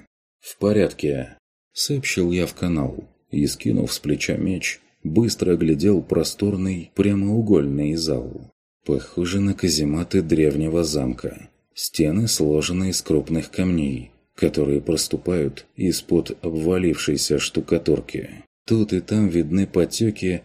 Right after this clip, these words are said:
и остатки орнамента. Ловушек нигде нет, зато есть много песка. Он полностью укрывает пол и правильными горками лежит на десяти приземистых тумбах непонятного назначения.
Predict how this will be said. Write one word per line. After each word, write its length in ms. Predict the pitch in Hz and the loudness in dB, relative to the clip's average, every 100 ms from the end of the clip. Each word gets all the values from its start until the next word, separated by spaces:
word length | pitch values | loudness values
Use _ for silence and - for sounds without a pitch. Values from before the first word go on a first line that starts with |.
| _ | _
и 100 | 90 | 0
остатки 600 | 87 76 - 95 - - | 2 0 -2 -2 -2 -2
орнамента. 920 | 90 90 87 73 67 67 - - - - _ _ | 0 0 -2 0 -2 -2 -4 -8 -12 -20 _ _
Ловушек 600 | 80 78 69 104 107 90 | 2 2 2 0 -2 -2
нигде 380 | 82 76 71 71 | 0 0 0 0
нет, 320 | 73 90 - - _ _ | 0 -2 -6 -18 _ _
зато 460 | 73 67 64 104 107 | -2 -2 0 0 0
есть 500 | 73 80 104 - 73 | 0 0 -2 -4 -4
много 460 | 67 69 73 78 | -2 0 0 0
песка. 600 | 71 71 - 65 - - _ _ _ | 0 -2 -2 -6 -10 -16 _ _ _
Он 220 | 82 82 78 | 0 0 4
полностью 540 | 131 101 76 - 80 | 4 4 -2 0 0
укрывает 540 | 73 78 76 71 67 | 2 2 4 2 0
пол 380 | - 90 87 78 - - | 0 2 2 0 -8 -2
и 160 | 80 | -2
правильными 640 | 73 90 90 85 85 87 82 | 0 0 0 0 0 0 0
горками 480 | 80 98 - 87 85 | 2 0 2 0 2
лежит 580 | 82 76 90 78 - _ - | 0 0 -2 -4 -6 _ -2
на 200 | 82 76 | 0 0
десяти 580 | 73 69 76 67 92 104 | 0 -2 -2 -2 -2 0
приземистых 800 | 98 78 71 78 76 - 82 - | 2 2 2 0 0 -2 -2 -4
тумбах 760 | - 101 73 67 69 - - _ | -2 0 0 0 0 -2 -16 _
непонятного 840 | 104 110 107 104 76 64 76 71 73 | 2 2 0 0 0 -2 -2 0 0
назначения. 1080 | 78 78 87 82 78 67 - - - - | -2 0 -2 -2 -4 -4 -8 -14 -18 -20